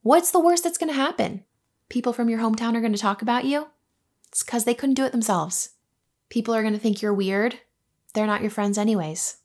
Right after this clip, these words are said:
Realizing that life is so short has given me permission. It's empowered me to pursue things that are bigger than myself,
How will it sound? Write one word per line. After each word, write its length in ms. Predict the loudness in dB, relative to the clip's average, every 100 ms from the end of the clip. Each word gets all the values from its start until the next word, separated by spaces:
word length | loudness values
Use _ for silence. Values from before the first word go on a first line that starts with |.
| _ _ _ _ _
Realizing 480 | 2 4 2 0 -2
that 120 | -2
life 300 | -2 -2 -4 -2
is 120 | 0
so 360 | 2 2 0 0
short 460 | -2 0 -2 -2
has 240 | -6 -4 0
given 280 | 0 2
me 140 | 2 2
permission. 680 | -2 -4 -2 -4 -6 -8 -4
It's 220 | 0 0
empowered 760 | 2 0 -2 -2 0 2 0 0
me 480 | -2 -2 -4 -8 -10 _
to 640 | 0 2 0 0 -2 -6 -6
pursue 400 | 0 2 2 2
things 320 | 0 0 2
that 180 | 2 2
are 120 | 2
bigger 260 | 0 -2
than 140 | -2 -4
myself, 580 | -4 -4 -4 -8 -16